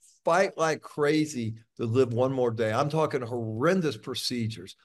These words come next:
I'm talking ports to put chemo in the brain to drip it in the cerebral spinal fluid. I'm talking sticking a big needle in the back to drain the lungs from the fluid so she could breathe. <clears throat> Every day she fought like hell for another day of life. And every night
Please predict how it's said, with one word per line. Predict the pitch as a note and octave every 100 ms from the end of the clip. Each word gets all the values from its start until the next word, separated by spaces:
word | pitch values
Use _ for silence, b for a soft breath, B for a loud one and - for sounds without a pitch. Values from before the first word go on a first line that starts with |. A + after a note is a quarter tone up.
| -
I'm | D#3
talking | F3+ D#3+ C#3+ A2+
ports | - F#3+ F#3+ -
to | E3+
put | D3+ D3+
chemo | F#3+ F3+ E3
in |
the | C#3+
brain | G#2 B2 D#3+ D#3+
to |
drip | A2+ C#3 D3
it | D3
in | C3
the |
cerebral | A#2+ D3 C3+ B2
spinal | - C3+ D3+
fluid. | B2+ A#2+ G2 B B B
I'm | -
talking | F3 D#3+ D#3+ D#3+
sticking | - - F3 F3+
a |
big | B2 A2 E3 E3+ C#3+
needle | D3 E3 E3+ D#3
in | C3+
the |
back | A2+ C#3 D#3 -
to | C3
drain | A2+ C#3 D#3
the | D3
lungs | B2+ C#3 D3 B2+
from | A#2+
the | A#2+
fluid | A2+ C#3 E3 C3+
so | A2+
she | A#2+ B2+
could | A#2 G#2
breathe. | D3+ D3+ A2+ b b b b -
<clears throat> | - G3 D#3 A#2 _ _ _ _ _ _
Every | E3+ F#3
day | E3 E3+
she | D3+ D#3
fought | D3 C#3+
like | C3+ B2+
hell | C3+ C3
for | A#2+
another | A#2 A#2 A#2+
day | A#2 A#2
of | G#2+
life. | A#2+ D#3+ E3 - _ _ _ _ _ _ -
And | A#2
every | B2 B2+ C3
night | A#2+ A#2 A2 G#2+